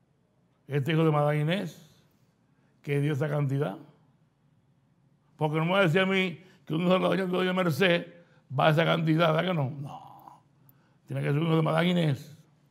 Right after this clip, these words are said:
Bueno. Miren, eh, yo voy y reitero que ni las clínicas, ni los hospitales son lugares seguros en República Dominicana.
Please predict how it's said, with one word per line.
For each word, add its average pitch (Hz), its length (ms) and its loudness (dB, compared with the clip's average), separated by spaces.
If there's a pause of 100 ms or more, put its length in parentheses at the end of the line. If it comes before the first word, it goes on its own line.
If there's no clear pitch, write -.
(1080)
Bueno. 113 300 -4 (1600)
Miren, 285 300 2
eh, 214 520 2
yo 214 120 2
voy 247 140 2
y 247 40 2
reitero 165 640 2 (1160)
que 156 280 -2
ni 175 180 -2
las 175 160 2
clínicas, 175 1160 -2 (720)
ni 147 140 -4
los 156 240 -2
hospitales 165 760 0 (440)
son 175 180 -6
lugares 190 320 0
seguros 175 380 0
en 165 80 0
República 165 360 -2
Dominicana. 156 760 -6